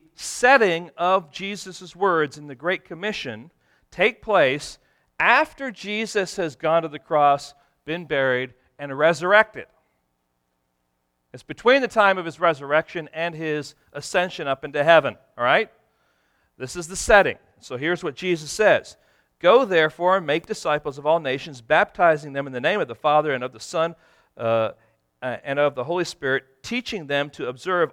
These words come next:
all that I have commanded you. Behold, I am with you always to the end of the age." Bye, I'm leaving. "I am with you always to the end of the age. Goodbye, I'm leaving."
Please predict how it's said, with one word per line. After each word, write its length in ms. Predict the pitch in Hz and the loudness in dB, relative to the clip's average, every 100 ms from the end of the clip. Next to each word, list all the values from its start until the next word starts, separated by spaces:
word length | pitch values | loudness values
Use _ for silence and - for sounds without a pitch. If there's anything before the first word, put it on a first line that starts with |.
| - | 0
all 200 | 220 247 | 0 0
that 120 | 214 | 0
I 120 | 185 | -2
have 180 | 170 151 | -4 -10
commanded 540 | 147 139 156 165 135 | -12 -6 -6 -6 -10
you. 100 | 143 | -12
Behold, 640 | 139 143 - 269 226 185 190 _ _ | -14 -14 0 4 6 4 -2 _ _
I 140 | 214 208 | 2 2
am 100 | 214 | 2
with 180 | 233 | -2
you 160 | 208 214 | -4 -2
always 480 | 233 285 277 220 214 | 4 6 6 6 2
to 100 | 220 | 0
the 160 | 208 196 | -6 -2
end 100 | 226 | 0
of 80 | 220 | 2
the 120 | 214 | 4
age." 420 | 202 127 - - _ _ - | 4 4 -4 -18 _ _ 8
Bye, 360 | 220 202 165 | 12 12 10
I'm 200 | 151 165 | 6 0
leaving. 360 | 185 214 147 - _ _ _ _ _ _ _ _ _ _ _ _ _ _ _ _ _ _ _ _ _ _ _ _ | 2 0 0 -6 _ _ _ _ _ _ _ _ _ _ _ _ _ _ _ _ _ _ _ _ _ _ _ _
"I 220 | 202 240 | 8 10
am 200 | 262 262 | 10 6
with 180 | 262 277 | 4 2
you 160 | 254 269 | 2 4
always 880 | 240 302 330 220 185 214 254 277 - | 8 10 10 10 8 6 4 0 -6
to 120 | 226 | -8
the 140 | 208 | -4
end 180 | 214 262 | 0 0
of 60 | 247 | 2
the 120 | 233 | 4
age. 520 | 190 196 196 196 - _ _ _ _ | 6 6 4 2 -6 _ _ _ _
Goodbye, 600 | - 254 202 196 185 196 185 | -2 0 6 8 10 8 6
I'm 200 | 202 214 | 4 4
leaving." 540 | 220 269 226 175 110 | 6 6 8 6 4